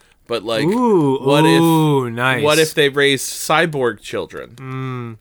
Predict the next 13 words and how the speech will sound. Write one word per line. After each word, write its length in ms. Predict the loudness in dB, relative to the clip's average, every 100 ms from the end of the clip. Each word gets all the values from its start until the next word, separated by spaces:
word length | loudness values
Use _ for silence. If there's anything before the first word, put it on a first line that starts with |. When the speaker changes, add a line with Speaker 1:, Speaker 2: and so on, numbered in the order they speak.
| _ _ -20 _ _ -2
Speaker 1:
What 160 | 0
if 100 | 0
their 160 | 2 0
dog 480 | 0 2 2 0 -4
became 340 | -8 -4 -4
a 40 | -4
Roomba? 440 | -6 -8 -8 -14
Speaker 2:
<laughs> 1600 | -18 _ _ -20 -20 -20 -20 _ _ _ _ _ _ _ _ -12
And 320 | -10 -10 -10 -12
it 60 |
just 160 | -10 -10
says 180 | -10 -10
woof 400 | -4 -4 -4